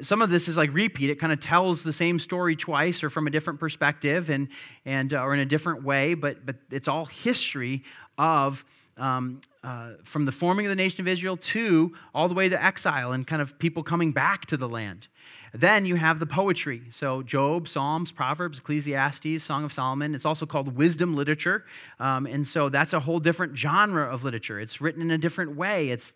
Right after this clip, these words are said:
it's very different than the history. If you've spent any time in the Psalms, you know it's very different than, um, say, Exodus or something like that.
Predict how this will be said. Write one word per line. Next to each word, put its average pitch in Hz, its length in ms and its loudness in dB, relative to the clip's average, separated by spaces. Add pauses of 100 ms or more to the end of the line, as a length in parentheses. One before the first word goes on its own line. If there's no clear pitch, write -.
it's 123 180 -8
very 180 300 2
different 190 320 2
than 147 120 0
the 139 60 0
history. 131 440 -2
If 107 100 -8
you've 139 340 -2
spent 147 220 0
any 170 140 2
time 156 240 2
in 147 80 0
the 135 60 -2
Psalms, 151 440 -2
you 165 60 -2
know 160 160 0
it's 165 100 -6
very 139 260 0
different 156 380 -4
than, 180 320 0 (340)
um, 135 280 2
say, 135 320 -2
Exodus 127 500 -4
or 123 60 -8
something 127 280 -4
like 113 200 -6
that. 110 240 -6